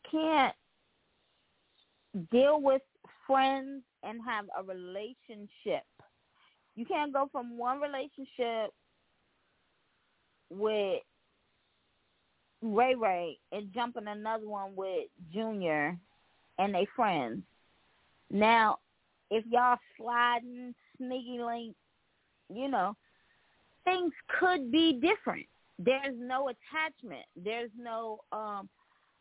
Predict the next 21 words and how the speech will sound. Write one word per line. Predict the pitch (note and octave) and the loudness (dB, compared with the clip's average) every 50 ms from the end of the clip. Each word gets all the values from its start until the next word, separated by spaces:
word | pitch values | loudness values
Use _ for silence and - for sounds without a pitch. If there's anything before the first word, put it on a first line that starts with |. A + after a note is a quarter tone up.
| _ _ _ _ _ | _ _ _ _ _
commitment | D4+ D4+ C4 B3 B3+ C4 C4+ D4 - - - G#3 F#3 D3+ - - F3+ | 2 2 2 2 0 -2 -2 -2 -2 -4 -4 -4 -4 -4 -6 -4 0
there. | F3+ F3+ D3 B2 G2+ - F#3 - _ _ _ _ _ _ _ _ _ _ - | 4 4 4 4 2 -4 -8 -12 _ _ _ _ _ _ _ _ _ _ 2
But | C4 C#4 B3+ G#3 | 2 2 2 0
you | A#3+ C#4 D#4+ - - | -4 -6 -6 -6 -6
can't | F#4 F4+ E4 D#4+ C#4+ | -4 -4 -4 -2 0
go | D4 D#4+ F4 F4 | 2 2 2 2
from | - E4+ C#4 B3+ B3+ | 0 -2 -4 -2 -2
one | C4 C4+ C4+ | -2 -2 0
relationship | C#4+ C#4+ C#4 C#4+ C#4 C#4+ C#4 - D4 C4 A#3+ - | 0 -2 -2 -2 -4 -6 -8 -8 -10 -10 -8 -10
to | C#4+ | -10
the | A3+ A#3 | -10 -6
next | B3+ C4 C4+ C4 C4 _ - | -4 -4 -4 -4 -6 _ -4
without | A3+ A3 A3+ A3 G#3+ G#3 G3+ _ | -2 0 0 0 0 -4 -6 _
some | - A3+ A3+ A3+ A3+ G#3 - | -2 -2 -2 -2 -4 -4 -2
kind | B3+ A#3 G#3+ G#3 G3+ | 0 2 2 2 0
of | F#3+ F#3+ F#3 F3 - _ _ _ _ _ _ _ _ _ _ - F3 - - | -4 -4 -4 -6 -8 _ _ _ _ _ _ _ _ _ _ -12 -10 0 4
backlash, | F#3 F3 F3+ - - - - - F#2+ - - - F#3+ - - - - | 6 6 6 4 2 0 2 2 2 0 -4 -6 -6 -10 -6 0 2
especially | G#3+ A3+ - _ - - _ _ _ _ - C4+ D4+ D#4 D#4+ D#4+ - - - B3 G#3+ F#3 D#3+ D3+ D3 F3+ _ _ _ _ _ _ _ _ _ _ _ _ _ _ _ _ _ | 2 2 2 _ -20 -20 _ _ _ _ 4 6 8 8 6 6 2 -2 -6 -4 -2 -2 -2 -4 -6 -10 _ _ _ _ _ _ _ _ _ _ _ _ _ _ _ _ _
if | - G#3 G#3 G3+ _ | -2 -2 -2 -2 _
old | - - A3+ A3+ G#3+ G3+ | 0 2 4 4 4 2
boy | F#3+ G3 G3 F#3+ F#3 F3+ F3 F3 | 2 0 2 2 2 2 0 -2